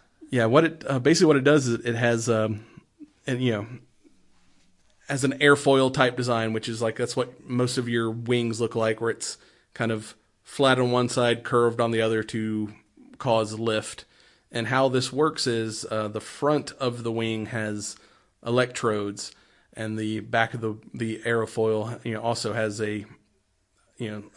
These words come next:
electro-, and it basically generates a big electronic field where the front of the wing is charged positively to twenty thousand volts, where the end is negatively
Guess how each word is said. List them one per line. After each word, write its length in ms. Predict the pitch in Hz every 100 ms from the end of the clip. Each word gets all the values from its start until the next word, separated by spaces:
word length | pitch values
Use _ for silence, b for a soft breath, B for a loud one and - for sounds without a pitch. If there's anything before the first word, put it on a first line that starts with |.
| - _ -
electro-, 300 | 123 120 113
and 140 | 117
it 180 | 117 131
basically 260 | 143 143
generates 320 | 127 131 127 123
a 60 |
big 300 | 110 117 117
electronic 560 | 113 110 110 110 107 101
field 420 | - 107 104 107
where 400 | 113 110 110 107 B B B _
the 80 | 110
front 360 | - 151 -
of 140 | 143 131
the 80 |
wing 480 | 127 127 123 120 117 B B B
is 220 | - 110
charged 580 | - 127 117 113 107 -
positively 840 | - 123 127 120 113 113 117 113
to 280 | 110 110 107 - _ _ _
twenty 240 | - 120
thousand 380 | 110 113 110 110
volts, 440 | 107 107 107 - -
where 120 | 110
the 200 | 110 117
end 160 | 120
is 260 | 113 110 - b b b -
negatively 640 | 120 170 143 117 113 107